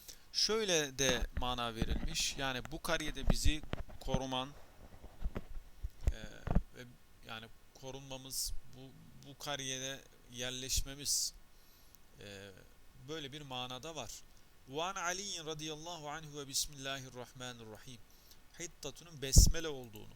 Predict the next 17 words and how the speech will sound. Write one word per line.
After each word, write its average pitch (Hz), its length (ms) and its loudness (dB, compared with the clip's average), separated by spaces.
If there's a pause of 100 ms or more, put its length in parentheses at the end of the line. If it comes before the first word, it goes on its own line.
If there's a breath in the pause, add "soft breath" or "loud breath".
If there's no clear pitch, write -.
وَقُولُوا 190 600 -10
بِسْمِ - 260 8
اللّٰهِ 147 260 0 (100)
الرَّحْمَنِ 135 500 -6
الرَّحِيمِ 127 340 -10
şeklinde. 120 640 -8 (1300 loud breath)
İkrime 180 500 -2
radıyallahu 135 640 -4
anh'a 123 280 -10
göre 120 260 -10
ise, 113 360 0
İkrime 143 480 -6
radıyallahu 123 720 -6
anh 147 160 -8 (800 loud breath)
tabi'in 135 480 -4
alimlerinin 120 800 -8
müfessirlerindendir. 127 1400 -4